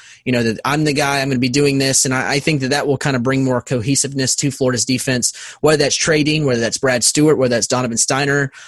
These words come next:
Um, I mean, they've got plenty of options out there at safety right now, but I, I think that, I, I think that this point in the season where you've got,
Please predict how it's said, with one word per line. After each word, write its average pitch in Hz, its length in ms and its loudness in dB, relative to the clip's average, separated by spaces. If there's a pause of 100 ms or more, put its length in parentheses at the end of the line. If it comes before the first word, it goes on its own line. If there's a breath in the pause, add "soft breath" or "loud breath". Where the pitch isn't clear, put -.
(120)
Um, 113 180 2
I 127 40 4
mean, 147 120 4
they've 202 140 2
got - 180 0
plenty 175 240 2
of 113 80 0
options 127 420 0
out 117 180 0
there 117 100 0
at 90 80 0
safety 135 400 0
right 107 180 0
now, 110 200 -2
but 117 180 0
I, 120 240 0
I 151 60 2
think 175 320 0
that, 139 280 0 (720)
I, - 160 -4
I 185 120 0
think 208 240 0
that 131 180 0
this 165 200 2
point 165 260 0
in - 40 -8
the 131 60 0
season 143 420 2
where 127 120 2
you've 127 220 0
got, 139 340 0